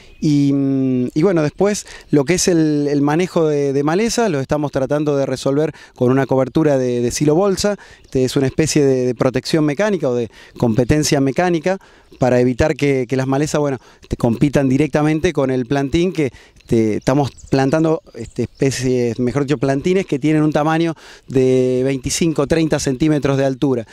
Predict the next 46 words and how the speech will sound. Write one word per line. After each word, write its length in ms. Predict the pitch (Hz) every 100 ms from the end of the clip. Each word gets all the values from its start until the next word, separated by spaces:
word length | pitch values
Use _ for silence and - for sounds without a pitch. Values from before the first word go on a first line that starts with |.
| -
Entonces, 280 | - 147 135
bueno, 160 | 147 139
comparado 380 | 127 123 143 156
con 100 | 147
las 120 | 139
especies, 500 | 135 160 151 151 131
las 120 | 120
malezas 340 | 127 135 147 151
predominantes 640 | 143 143 147 160 156 135 - - -
en 100 | 139
este 180 | 143 165
sitio, 360 | - 160 185 - -
este, 160 | - 127
la 80 | 123
competencia 540 | 123 131 147 156 165
inicial 400 | 151 156 175 170
es 160 | 151 123
despareja. 600 | 123 - 131 113 95 -
Con 160 | - 165
respecto 320 | 165 226 196
a 60 | 208
las 100 | 165
mediciones 440 | 175 175 220 214
posteriores, 560 | - 165 185 220 240 202
aparte 340 | 139 175 175
de 60 | 151
la 60 |
evaluación 560 | 139 139 139 135 180 180 - - - -
de 380 | 131 127 123 123
las 180 | 123 113
especies 460 | - 156 - 147
forestales, 540 | - 127 - 208 175 127 - -
este, 340 | - 113 101
velocidad 360 | 85 110 - 131
de 40 |
crecimiento, 880 | 127 117 - 156 196 180 147 151 139 - - -
de 160 | - 120
altura 480 | 117 139 175 165 151
y, 60 |
bueno, 240 | 139 139 123
todas 180 | 147 143
las 320 | 123 113 -
mediciones 580 | 127 123 - 151 151 135
que, 340 | - 120 113
que 80 | -
corresponden, 640 | - 127 123 160 165 165